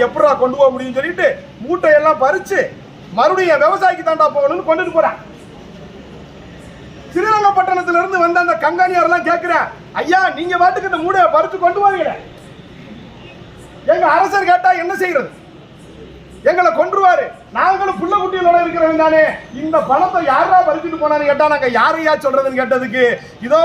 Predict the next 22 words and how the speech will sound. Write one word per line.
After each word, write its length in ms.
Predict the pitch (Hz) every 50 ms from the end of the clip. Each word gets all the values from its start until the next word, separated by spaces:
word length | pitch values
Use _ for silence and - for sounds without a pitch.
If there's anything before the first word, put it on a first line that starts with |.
| 320 330
பார், 240 | 330 330 320 285 269
வடக்கே 380 | 277 311 294 - 330 330 330 320 320 - - - - - - -
சென்னிமலை, 460 | 294 285 320 339 330 330 311 294 247 - - - - - - - - - - - - - - - - - - - - 294
தெற்கே 340 | 302 320 - - 349 339 330 330 330
சிவன்மலை, 400 | 330 320 330 330 330 320 311 247 - - - - - - - - - - - -
சென்னிமலைக்கும் 640 | 311 311 359 370 370 349 320 320 320 - 320 311 294 -
சிவன்மலைக்கும் 600 | 339 339 359 370 359 349 330 330 - 339 311 302 311
இடையிலே 320 | 320 370 359 370 349 330 277 - - - - 277 339
ஒரு 100 | 370 370 - - 359
சின்ன 160 | 359 403 415 403
மலை 180 | 392 381 392 370 359
வந்து 160 | 359 370 370 320 349
கொண்டு 160 | 370 370 392 392
போனார்" 260 | 381 381 370 370 381 359
என்று 180 | 370 349 - -
சொன்ன 200 | - 415 370 392 466
ஊரார், 340 | 494 480 453 415 370 - - 622 659 698 719 762 740 784 807 831 855 906 906 932 960 960 960 960 960 960 960 831 622 - - - - - - - - - - - - - - - - - - - - - - - - - -
அரசனுக்கு 480 | 285 392 415 - 403 415 415 427 - 392
வரி 160 | 359 349 359 381
கொடுக்க 260 | 392 381 - 381 359
முடியாது 360 | 370 359 359 349 349 339 339 320
என்று 140 | 311 302